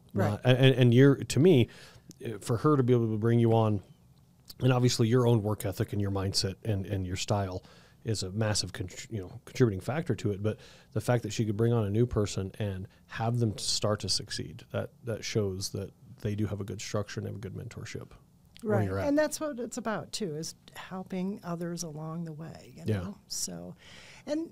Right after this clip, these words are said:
Speaker 1: you know, you develop that, then they're,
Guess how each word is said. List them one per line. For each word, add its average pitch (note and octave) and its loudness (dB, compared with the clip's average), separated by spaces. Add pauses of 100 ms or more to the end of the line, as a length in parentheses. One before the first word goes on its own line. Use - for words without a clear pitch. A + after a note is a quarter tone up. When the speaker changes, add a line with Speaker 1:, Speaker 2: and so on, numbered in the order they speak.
Speaker 1:
you C#4 -4
know, C4 2
you C4 0
develop A#3+ -2
that, D#3 -6
then G3 -2
they're, G3 -4